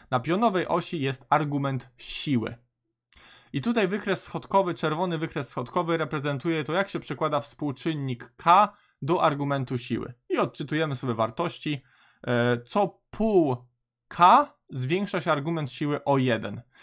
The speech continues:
Z tym, że argument siły może przyjmować wartości ujemne, jeżeli nasze wojsko jest naprawdę słabe. Tak czy inaczej, załóżmy, że w naszej sytuacji argument siły będzie równy cztery, dlatego, bo, e, współczynnik K był równy trzy. Więc tu jest taki wykres, można sobie z tego wykresu szybko odczytać wartości.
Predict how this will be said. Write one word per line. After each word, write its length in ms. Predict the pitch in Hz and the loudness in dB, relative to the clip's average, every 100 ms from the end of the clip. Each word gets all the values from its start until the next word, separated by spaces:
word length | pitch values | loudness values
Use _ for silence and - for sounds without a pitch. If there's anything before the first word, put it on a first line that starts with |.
| - | -20
Z 60 | - | -6
tym, 160 | 247 220 | 0 2
że 100 | 208 | 2
argument 380 | 190 202 190 | 2 -2 -2
siły 200 | - 185 | 0 0
może 240 | 165 165 160 | 2 0 -2
przyjmować 340 | - 156 147 | -4 -4 0
wartości 500 | 139 131 135 - 143 | 0 0 -4 -6 -6
ujemne, 440 | - 147 165 151 127 | -2 0 2 2 -2
jeżeli 260 | 120 120 | 0 0
nasze 240 | 120 120 113 | 0 -2 -2
wojsko 260 | 117 120 | -2 -4
jest 120 | 120 | -6
naprawdę 380 | 120 123 117 113 | -4 0 0 0
słabe. 400 | 117 117 - 113 - _ - _ - | -4 -2 -2 -4 -14 _ -20 _ -4
Tak 160 | 254 | -4
czy 140 | - 175 | 0 0
inaczej, 480 | 156 147 147 135 _ _ | 0 0 -2 -4 _ _
załóżmy, 540 | 131 156 208 190 185 156 | -2 2 4 4 0 -2
że 80 | 123 | 0
w 40 | |
naszej 280 | 139 - 131 | 0 -2 -6
sytuacji 580 | 123 120 117 147 139 123 | -4 0 0 0 -2 -2
argument 460 | 131 180 202 139 | -2 -2 -2 -4
siły 260 | - 151 139 | -4 -4 -2
będzie 240 | 123 120 | 0 2
równy 280 | 120 120 110 | 2 0 -4
cztery, 560 | - - 120 117 185 254 _ _ _ | -10 -2 2 2 2 -2 _ _ _
dlatego, 400 | - - 220 202 | -8 -2 0 0
bo, 320 | 151 156 160 - _ | 2 0 0 -6 _
e, 340 | - 120 120 120 | -4 0 0 -2
współczynnik 680 | 120 156 123 151 139 131 - | -4 -8 -6 -6 -6 -8 -2
K 200 | 135 135 | 0 2
był 200 | 127 123 | 2 2
równy 260 | 120 120 | 2 -2
trzy. 540 | 117 - - 120 117 - _ _ | -4 -8 -4 -2 -4 -10 _ _
Więc 200 | 185 139 | -10 -8
tu 140 | - 185 | -2 -2
jest 140 | 131 | -2
taki 200 | 123 120 | -6 -2
wykres, 340 | 156 175 151 | -2 -2 -4
można 180 | 139 131 | -4 -6
sobie 220 | 123 120 | -4 -6
z 60 | 120 | -4
tego 220 | 139 135 | -4 -4
wykresu 400 | 123 117 127 123 | -4 -4 -4 -6
szybko 300 | 117 123 - | -6 -6 -6
odczytać 440 | 117 - 123 120 113 | -8 -6 -6 -4 -2
wartości. 540 | 117 117 113 - | -2 -2 -12 -16